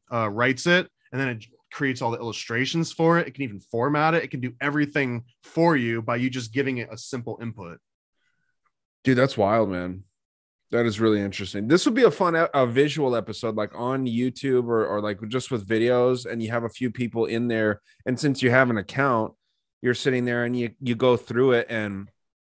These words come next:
Speaker 2: make, like, different images and shit, like, and, and, you know, just ran-, see where it can go. 'Cause that is, dude, that poem thing is weird to me, man. Like, the, and it knew obviously who George Floyd was.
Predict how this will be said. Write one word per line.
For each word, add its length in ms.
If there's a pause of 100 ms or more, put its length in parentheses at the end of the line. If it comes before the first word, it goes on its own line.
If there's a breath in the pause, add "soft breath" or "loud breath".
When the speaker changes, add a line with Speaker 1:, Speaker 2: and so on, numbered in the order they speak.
(180)
Speaker 2:
make, 280
like, 160
different 320
images 540
and 120
shit, 180
like, 200
and, 200
and, 340
you 100
know, 120
just 280
ran-, 320
see 180
where 160
it 60
can 180
go. 220
'Cause 160
that 160
is, 320 (560)
dude, 160
that 160
poem 400
thing 200
is 140
weird 240
to 60
me, 140
man. 340
Like, 220
the, 220
and 140
it 80
knew 320
obviously 460
who 80
George 300
Floyd 280
was. 380